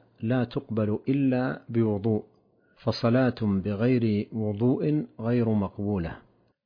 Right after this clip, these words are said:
وعبادة بغير توحيد غير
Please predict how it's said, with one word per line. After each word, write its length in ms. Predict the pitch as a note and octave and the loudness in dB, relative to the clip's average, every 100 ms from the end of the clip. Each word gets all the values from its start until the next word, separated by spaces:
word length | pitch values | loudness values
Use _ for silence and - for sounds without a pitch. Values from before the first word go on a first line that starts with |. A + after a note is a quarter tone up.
| - | -6
وعبادة 720 | A2 G#2 A2 B2 A2 G#2+ A2 | -4 -2 0 0 0 -2 -2
بغير 520 | G2 G2+ G#2 C#3 C3 | -2 -2 0 2 2
توحيد 800 | B2+ A#2 G2 A#2 B2 A#2+ C3+ C#3+ - - | 2 0 0 0 0 2 0 0 -6 -14
غير 500 | G#2+ A2+ A2 G#2+ A2 | -4 0 2 2 0